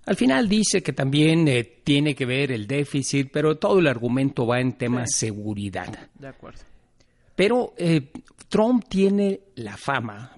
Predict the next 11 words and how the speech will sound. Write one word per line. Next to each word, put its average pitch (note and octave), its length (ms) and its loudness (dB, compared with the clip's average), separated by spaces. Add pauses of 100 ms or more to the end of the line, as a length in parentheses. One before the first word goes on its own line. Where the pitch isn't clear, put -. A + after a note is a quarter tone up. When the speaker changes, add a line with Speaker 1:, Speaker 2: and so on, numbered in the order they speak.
Speaker 1:
bien B2+ 540 2
ganada C3 560 -2 (520)
de C#3+ 180 -2
que D3 140 2
no G3 200 4
le A#3+ 160 2
gusta F3 600 0
detenerse C#3+ 1000 0
en A#2+ 220 0
los G2+ 200 -6
detalles. - 840 -12